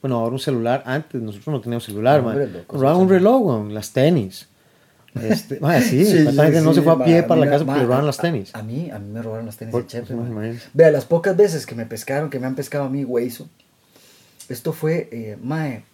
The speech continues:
Speaker 2: estaba yo con, con un compita, mae, en, en el parque, este sería La
Speaker 1: Ujú.
Speaker 2: Dolorosa.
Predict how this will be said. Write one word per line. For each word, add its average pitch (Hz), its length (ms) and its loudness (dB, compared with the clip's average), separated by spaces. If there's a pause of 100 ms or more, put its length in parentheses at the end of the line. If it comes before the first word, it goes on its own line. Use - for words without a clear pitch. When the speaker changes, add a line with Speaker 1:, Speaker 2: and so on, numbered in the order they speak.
(120)
Speaker 2:
estaba 143 320 -6
yo 170 360 -4 (680)
con, 101 680 -8 (480)
con 120 140 -8
un 135 60 -4
compita, 160 540 -6
mae, 107 240 -14 (160)
en, 107 340 -16
en 107 280 -12
el 104 40 -14
parque, 135 840 -10 (800)
este 147 360 -12
sería 147 280 -4
La 151 120 0
Speaker 1:
Ujú. 135 100 0
Speaker 2:
Dolorosa. 117 500 -8